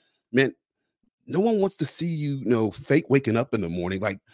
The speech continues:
these videos, people, like, waking up in the morning, like, they sit up in the bed, like, they get up and sit their camera up, and then they wake up and stretch, like, "Oh, come with me this morning as I get dressed to go on the street to be a police officer."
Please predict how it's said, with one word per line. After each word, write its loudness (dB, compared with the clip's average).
these 0
videos, 4
people, -2
like, -4
waking -6
up -8
in -6
the -4
morning, -4
like, -12
they -2
sit 4
up 2
in 0
the 0
bed, 0
like, -4
they -2
get 4
up 2
and -6
sit -6
their 0
camera -2
up, -6
and -14
then -6
they -8
wake -10
up -14
and -12
stretch, -10
like, -12
"Oh, -10
come 2
with 0
me 2
this -2
morning 4
as 2
I -2
get -2
dressed -2
to -6
go -4
on -2
the 0
street -8
to -2
be 0
a 0
police -6
officer." -6